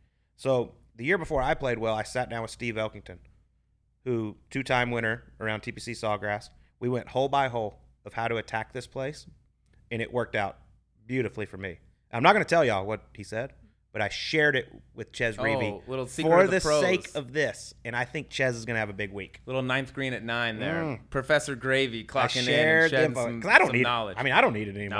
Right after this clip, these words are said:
Speaker 2: No, dude. You should be selling it,
Speaker 1: Some,
Speaker 2: by
Speaker 1: I
Speaker 2: the
Speaker 1: should.
Speaker 2: way. But
Speaker 1: Who
Speaker 2: for
Speaker 1: you
Speaker 2: a
Speaker 1: got?
Speaker 2: friend, you give it for free.
Speaker 1: Yep, of course.
Speaker 2: All right, what's his odds? Oh, he's
Speaker 1: He's
Speaker 2: a hundred to one?
Speaker 1: a hundred to one.
Speaker 2: That's wild, by the way. That's a good, that's, that's a sneaky solid pick. I'm going first of my two here. I'm going sixty to one.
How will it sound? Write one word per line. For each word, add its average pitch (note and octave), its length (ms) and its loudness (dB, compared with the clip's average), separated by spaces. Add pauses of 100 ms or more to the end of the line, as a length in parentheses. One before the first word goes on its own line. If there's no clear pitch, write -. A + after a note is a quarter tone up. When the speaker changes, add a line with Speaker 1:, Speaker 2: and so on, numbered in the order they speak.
(140)
Speaker 2:
No, - 40 -8
dude. A2 200 -8 (280)
You A#2 80 -16
should A#2+ 80 -12
be A#2+ 80 -8
selling B2 340 -2
it, D#2+ 100 -14
Speaker 1:
Some, C3 200 -6 (100)
Speaker 2:
by G#2 140 -4
Speaker 1:
I G#2 60 -2
Speaker 2:
the G2+ 60 -4
Speaker 1:
should. A#2+ 200 0
Speaker 2:
way. F#2+ 40 -16 (460)
But A#2 200 -6 (200)
Speaker 1:
Who D3 120 -4
Speaker 2:
for D3+ 60 2
Speaker 1:
you C3+ 60 4
Speaker 2:
a - 40 0
Speaker 1:
got? E3 120 0
Speaker 2:
friend, B2 240 0
you A2+ 60 -4
give A2 180 -6
it - 80 -20
for G2 100 -20
free. A2+ 120 -6
Speaker 1:
Yep, - 280 -4
of - 80 -20
course. - 320 -12 (180)
Speaker 2:
All A#2+ 60 4
right, A2+ 80 6
what's D3+ 160 2
his C#3+ 180 -2
odds? F#2+ 480 -2
Oh, C3 140 2
he's C3 80 0
Speaker 1:
He's B2+ 60 -2
Speaker 2:
a B2 40 -2
hundred D3+ 200 2
to E3 60 4
one? F#3+ 80 2
Speaker 1:
a F#3 80 4
hundred - 120 4
to - 60 -2
one. B2 160 -4
Speaker 2:
That's C3 180 -6
wild, G#2 320 -2
by F2 160 -6
the F2 100 -8
way. E2+ 140 -8 (300)
That's A2 180 -4
a B2 60 -6
good, A#2 240 -6
that's, C3 320 -8 (180)
that's A#2+ 180 -6
a C3 60 -6
sneaky C#3 460 -8
solid A#2+ 340 -2
pick. A#2 320 -8
I'm A#2+ 220 -4
going C3 400 0 (580)
first C#3 300 -2
of C#3+ 60 -4
my C#3 100 0
two C3+ 240 -4
here. B2 340 -2
I'm A#2 80 -8
going A2 220 -4
sixty - 480 -6
to C3 80 0
one. A2+ 420 -2